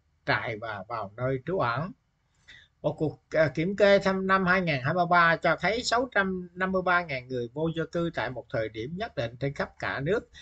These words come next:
tăng sáu mươi ba ngàn người so với một, à, thập niên trước. Vấn đề đã trở nên rõ ràng hơn nhiều. Hai trăm năm mươi bảy ngàn người đang sống trên đường phố hoặc những nơi khác không phải là nơi ở, tăng sáu mươi mốt ngàn người so với năm hai ngàn mười ba.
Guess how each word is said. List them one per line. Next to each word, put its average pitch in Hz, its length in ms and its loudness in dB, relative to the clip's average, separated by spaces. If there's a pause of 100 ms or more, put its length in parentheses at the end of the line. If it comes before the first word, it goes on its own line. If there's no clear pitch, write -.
(320)
tăng 190 240 4
sáu 233 380 0
mươi 202 120 2
ba 185 220 4
ngàn 139 280 -2
người 127 260 -2
so 160 220 -2
với 190 200 -2
một, - 80 -18 (280)
à, 135 300 -6
thập 131 220 -6
niên 160 200 -2
trước. 214 320 0
Vấn 226 180 -4
đề 151 200 6
đã 143 160 0
trở 147 240 0
nên 175 240 0
rõ 131 240 0
ràng 131 280 0
hơn 156 260 0
nhiều. 135 280 -2 (360)
Hai 190 200 4
trăm 190 260 2
năm 196 120 2
mươi 180 80 0
bảy 156 140 2
ngàn 143 280 0
người 135 260 4
đang 160 160 -2
sống 220 300 -6
trên 180 120 -2
đường 127 200 0
phố 190 300 -2
hoặc 143 100 -4 (100)
những 143 180 -6
nơi 165 180 0
khác 185 260 -6
không 175 220 -4
phải 131 180 -2
là 131 120 -2
nơi 143 240 0
ở, 117 280 -4 (360)
tăng 165 220 2
sáu 185 180 0
mươi 185 140 -2
mốt 190 200 -6
ngàn 120 280 -6
người 110 240 -6
so 139 280 -2
với 147 160 -4
năm 147 260 -4
hai 143 200 -4
ngàn 107 360 -10
mười 98 320 -12
ba. 127 360 2